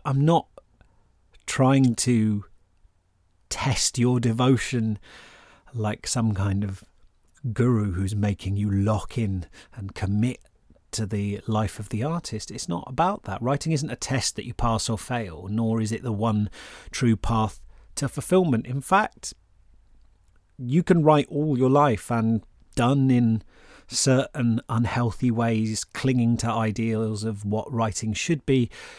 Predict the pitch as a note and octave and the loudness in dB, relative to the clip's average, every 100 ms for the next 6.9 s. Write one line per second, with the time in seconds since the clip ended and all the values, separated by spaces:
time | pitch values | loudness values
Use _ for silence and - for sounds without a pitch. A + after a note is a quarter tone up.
0 | - - A#2 B2 A#2+ A#2 B2+ - - - | -18 -6 -2 0 2 2 0 -6 -6 -2
1 | F#3 F#3 - D#3+ D3+ C#3+ - - F3+ G3+ | 0 0 0 2 4 2 -2 -2 4 6
2 | G#3+ G#3 D3+ C3+ B2 A#2+ _ - A3 - | 6 4 2 0 -2 -4 _ -20 -12 -6
3 | B2 G#2+ C3+ C3+ C#3 B2 C#3+ D3+ C#3+ B2 | -4 -2 0 6 6 6 6 6 4 2
4 | A#2+ G#2 F#2 F#2 F#2+ - - - _ _ | 0 -2 -4 -4 -6 -8 -20 -20 _ _
5 | - - B2+ C3 B2 B2+ A#2+ A2 D#3+ - | -12 -4 -2 -2 -4 -2 -2 0 -2 -2
6 | A#2 F#2+ G#2 A2 - G#2 A2 G#2 | -4 -2 -4 -6 -8 -6 -4 -6